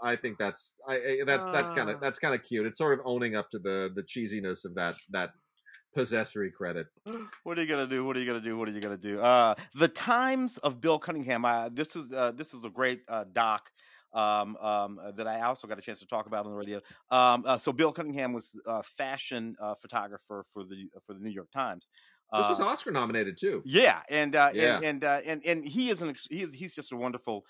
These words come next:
Speaker 2: character, uh, for, who for years and years and years was a fashion photographer for the New York Times. He rode around New York on his bicycle, not only taking, a-, a-, and he was very, very well known, of course, for his fashion photography, but he also took pictures of people on the street. He, he was a,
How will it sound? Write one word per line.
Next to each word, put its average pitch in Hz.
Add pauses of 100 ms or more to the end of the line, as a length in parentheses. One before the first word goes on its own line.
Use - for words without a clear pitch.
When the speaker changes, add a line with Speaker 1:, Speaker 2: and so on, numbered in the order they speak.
(200)
Speaker 2:
character, 123
uh, 113 (100)
for, 113
who 135
for 120
years 110
and 156
years 120
and 107
years 107
was 107
a 110
fashion 98
photographer 101
for -
the 113
New 113
York 110
Times. 107
He 101
rode 110
around 127
New 131
York 113 (340)
on 117
his 135
bicycle, 104 (180)
not 330
only 359
taking, 220
a-, 165 (200)
a-, 156
and 185
he 202
was 180
very, 240
very 190
well 139
known, 120
of 110
course, 120
for 117
his -
fashion 110
photography, 92
but 113
he 139
also 202
took 180 (420)
pictures 160
of -
people 143
on 113
the 107
street. -
He, 107
he 113
was 104
a, 104